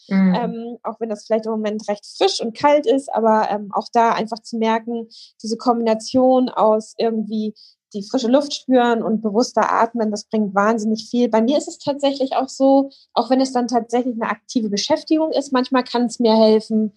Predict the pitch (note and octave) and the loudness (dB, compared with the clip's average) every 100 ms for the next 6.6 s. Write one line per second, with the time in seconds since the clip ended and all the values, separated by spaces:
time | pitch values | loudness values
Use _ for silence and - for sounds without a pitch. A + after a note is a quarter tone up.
0 | - - - G#3+ G#3+ A3 G#3 - - _ | -14 -20 -4 0 0 -2 -4 -6 -12 _
1 | _ - G3 A#3 - A3+ G#3+ - F#3+ F#3 | _ -8 -4 -2 2 2 2 0 0 0
2 | F#3 G3 G3 A#3 D#4+ C#4 D#4+ F4 B3+ G3+ | 0 0 -2 0 0 0 -2 -4 -2 -2
3 | G3 G3+ - F#3 A3 C#4 C#4 G#4 C#5 _ | -4 -6 -4 0 2 2 4 2 0 _
4 | _ _ _ G#3+ G#3 G3+ G3 G#3 G#3+ B3+ | _ _ _ -2 -2 -2 0 2 4 4
5 | C4 B3+ - A#3 A3 A3 A3+ A3+ - G#3 | 2 -4 0 2 2 2 0 0 -4 -4
6 | B3 C4+ - - B3+ | -2 -4 -8 -4 -4